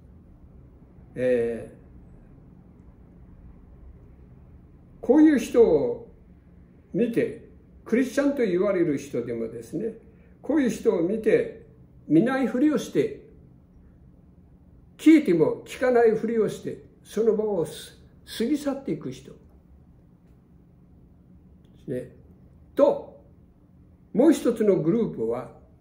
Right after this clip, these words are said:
聞いて、見て、「ああ、そうなんだ。これらの人たちは困ってるんだ。命に関わるスレスレのとこまで来てるんだ。よし、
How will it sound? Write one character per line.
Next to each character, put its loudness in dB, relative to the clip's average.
聞 4
い -8
て、 -8
見 6
て、 -4
「あ -12
あ、 -20
そ 2
う 4
な 2
ん -6
だ。 -12
こ -4
れ 4
ら 6
の 2
人 -4
た -4
ち -6
は -2
困 -6
っ -8
て -8
る -4
ん -2
だ。 -10
命 2
に 2
関 -2
わ 0
る -4
ス -8
レ 2
ス -2
レ 0
の -4
と -2
こ -4
ま -4
で -6
来 -12
て 0
る -4
ん -4
だ。 -8
よ 2
し、 -4